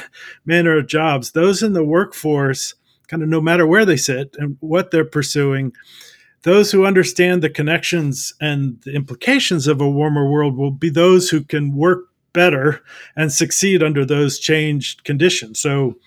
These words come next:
public s-, decision makers in health or emergency response or infrastructure, education,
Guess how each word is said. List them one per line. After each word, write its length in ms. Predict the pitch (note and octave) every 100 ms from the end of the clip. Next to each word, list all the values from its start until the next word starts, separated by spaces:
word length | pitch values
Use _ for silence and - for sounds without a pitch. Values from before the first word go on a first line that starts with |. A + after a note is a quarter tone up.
| _ _ _ _ _ _ _ - -
public 320 | E3+ F#3 F3+
s-, 200 | - F3+ A#2+
decision 540 | D#3+ - F3+ F3 E3+
makers 440 | D#3+ D#3 D#3+ C#3 C#3
in 300 | C3+ B2 A#2
health 500 | G3 F3 D3 - C3+
or 140 | C3
emergency 560 | C3+ F3 - C3 - D3
response 760 | C#3+ - G#3 F#3 D#3+ C3 -
or 300 | C#3 C#3 C#3+
infrastructure, 760 | F#3+ - D#3 - D3 - D3
education, 680 | D3+ D3+ C#3+ F3+ F3 - A#2+